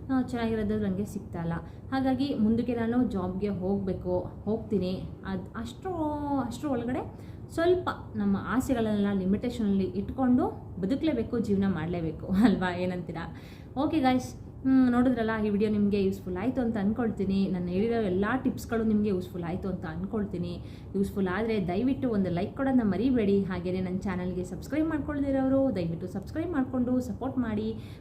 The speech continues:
ಮತ್ತೆ ನಿಮ್ಗೆ ಇನ್ನೂ ಯಾವ್ಯಾವ ರೀತಿ ವಿಡಿಯೋಸ್ ಬೇಕು ಅಂತ ನೀವು ಕಾಮೆಂಟ್ ಮುಖಾಂತರ ತಿಳಿಸಿದ್ರೆ ಅದನ್ನ ನಾನು ಮಾಡ್ಲಿಕ್ಕೆ ಟ್ರೈ ಮಾಡ್ತೀನಿ ಅಂತ ಹೇಳ್ತಾ ಇವತ್ತಿನ ವಿಡಿಯೋನ ಇಲ್ಲಿಗೆ ಎಂಡ್ ಮಾಡ್ತೀನಿ. Bye bye, take care.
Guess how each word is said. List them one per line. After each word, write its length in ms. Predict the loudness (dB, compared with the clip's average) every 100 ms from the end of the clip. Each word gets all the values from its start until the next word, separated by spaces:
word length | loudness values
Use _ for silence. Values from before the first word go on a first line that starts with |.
| -4
ಮತ್ತೆ 180 | 0 4
ನಿಮ್ಗೆ 300 | 4 4 4
ಇನ್ನೂ 160 | 4
ಯಾವ್ಯಾವ 340 | 6 4 4 2
ರೀತಿ 280 | 2 2
ವಿಡಿಯೋಸ್ 320 | 2 2 2 2
ಬೇಕು 280 | 0 2
ಅಂತ 200 | 2 2 4
ನೀವು 220 | 4 4
ಕಾಮೆಂಟ್ 300 | 2 2 2
ಮುಖಾಂತರ 320 | 2 0 -2 -6
ತಿಳಿಸಿದ್ರೆ 560 | 0 2 2 2 0 -2
ಅದನ್ನ 260 | -2 -2
ನಾನು 240 | 0 0 0
ಮಾಡ್ಲಿಕ್ಕೆ 440 | 0 -2 -2 -2
ಟ್ರೈ 280 | -4 -4 -4
ಮಾಡ್ತೀನಿ 420 | 0 2 2 0
ಅಂತ 160 | -2 -2
ಹೇಳ್ತಾ 640 | 0 0 0 -2 -6 -6 -10 -8 -4
ಇವತ್ತಿನ 260 | 0 0
ವಿಡಿಯೋನ 200 | -2 -2
ಇಲ್ಲಿಗೆ 360 | -2 0 0 2
ಎಂಡ್ 140 | 2
ಮಾಡ್ತೀನಿ. 500 | 4 4 4 4 6
Bye 140 | 6 2
bye, 280 | -2 -4 -4
take 160 | -6
care. 440 | -4 -6 -8 -12